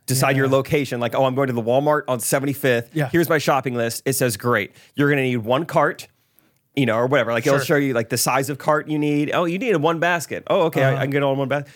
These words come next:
Speaker 1: Whatever, a cart, and this is your route. That's
Speaker 2: Yeah.
Speaker 1: the bread and butter. This is your route.
Speaker 2: It's like the Google Maps of, uh,
Speaker 1: Yeah.
Speaker 2: yeah, shopping.
Speaker 1: Just Google Maps, yeah, of a Walmart. Why
Speaker 2: It's
Speaker 1: don't we
Speaker 2: like,
Speaker 1: do that?
Speaker 2: "Turn right in four hundred feet."
Speaker 1: <laughs> Yeah, you put a little AirPod in,
Speaker 2: Uh-huh.
Speaker 1: you know, not disturbing people.
Speaker 2: <laughs>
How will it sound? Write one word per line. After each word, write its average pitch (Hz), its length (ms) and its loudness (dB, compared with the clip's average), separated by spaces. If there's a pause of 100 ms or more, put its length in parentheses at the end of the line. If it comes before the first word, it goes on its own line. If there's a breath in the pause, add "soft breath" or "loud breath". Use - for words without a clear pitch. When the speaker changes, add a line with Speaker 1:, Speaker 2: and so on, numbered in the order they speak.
(120)
Speaker 1:
Whatever, 101 240 0
a 113 60 0
cart, 160 360 0 (240 soft breath)
and 135 180 0
this 151 160 0
is 151 140 -2
your 147 100 4
route. 107 400 -2
That's 135 220 2
Speaker 2:
Yeah. 180 80 2
Speaker 1:
the 143 100 0
bread 127 240 0
and 110 80 -6
butter. 95 300 -6
This 139 340 0
is 127 140 -2
your 120 100 0
route. 90 220 -4
Speaker 2:
It's - 100 -8
like 180 140 -2
the 156 60 -2
Google 165 300 2
Maps 151 420 -2
of, 123 600 -6
uh, 123 420 -4 (120)
Speaker 1:
Yeah. 349 160 2
Speaker 2:
yeah, 110 80 -10
shopping. 147 440 -4
Speaker 1:
Just 143 120 -16
Google 175 220 4
Maps, 160 340 0
yeah, 113 180 2
of 120 80 -2
a 120 60 -2
Walmart. 117 360 -2
Why 131 80 0
Speaker 2:
It's 127 80 -2
Speaker 1:
don't - 0 -
we - 20 2
Speaker 2:
like, 151 80 2
Speaker 1:
do 156 80 -2
that? - 80 -2
Speaker 2:
"Turn 269 180 4
right 196 400 2
in 143 240 0
four 233 440 0
hundred 165 300 0
feet." 143 360 0
Speaker 1:
<laughs> - 60 -20
Yeah, 202 180 2
you 165 100 -2
put 196 140 0
a - 20 -2
little 156 140 4
AirPod 180 440 2
in, 220 140 -2
Speaker 2:
Uh-huh. 139 200 0
Speaker 1:
you 147 40 2
know, 151 140 2
not 147 160 0
disturbing 135 400 2
people. 202 360 0
Speaker 2:
<laughs> 220 60 -6